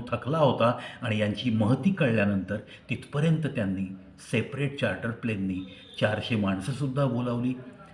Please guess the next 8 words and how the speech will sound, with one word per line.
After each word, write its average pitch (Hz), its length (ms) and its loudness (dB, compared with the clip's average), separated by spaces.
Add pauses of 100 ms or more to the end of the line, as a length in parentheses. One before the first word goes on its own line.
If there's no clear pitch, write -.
आपल्या 104 280 0
आईचा 110 300 -2
वाढदिवस 101 520 2
जोधपूरमध्ये 131 580 0
साजरा 117 340 -2
केला 113 300 -2 (340)
आणि 107 180 0
यांच्याकडून 104 500 0